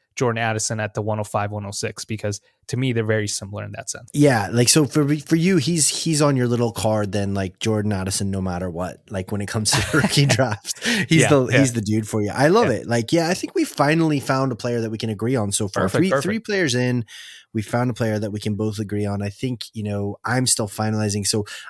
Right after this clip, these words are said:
Speaker 2: I basically it's a process, you know, for me and going through film and refining it. And I do look at some of the analytical stuff and impact it a little bit on my grades, not as much, mostly film based,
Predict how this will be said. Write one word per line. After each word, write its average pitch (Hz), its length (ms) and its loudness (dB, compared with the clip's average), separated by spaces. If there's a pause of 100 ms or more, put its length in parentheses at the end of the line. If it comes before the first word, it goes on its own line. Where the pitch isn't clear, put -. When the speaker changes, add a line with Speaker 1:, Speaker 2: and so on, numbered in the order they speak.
Speaker 2:
I 143 260 2 (100)
basically 117 800 -2 (300)
it's - 140 -4
a 110 40 -8
process, 107 680 -2
you 113 100 -4
know, 104 100 -2
for 104 140 -4
me 101 200 -2
and 98 100 -4
going 98 200 -4
through 90 120 -12
film 113 540 0
and 95 140 -4
refining 113 520 -2
it. 110 260 0
And 98 180 -4
I 95 80 -2
do 113 180 -2
look 117 180 0
at - 80 -4
some 107 220 0
of 113 80 2
the 120 120 2
analytical 117 460 0
stuff 120 340 0 (400)
and 104 120 0
impact 104 440 -2
it 101 80 -4
a 98 40 -2
little 104 240 0
bit 113 120 2
on 110 100 2
my 104 140 0
grades, 107 460 0
not 123 300 0
as 104 140 0
much, 104 300 -2
mostly 113 380 2
film 104 340 -2
based, 101 340 0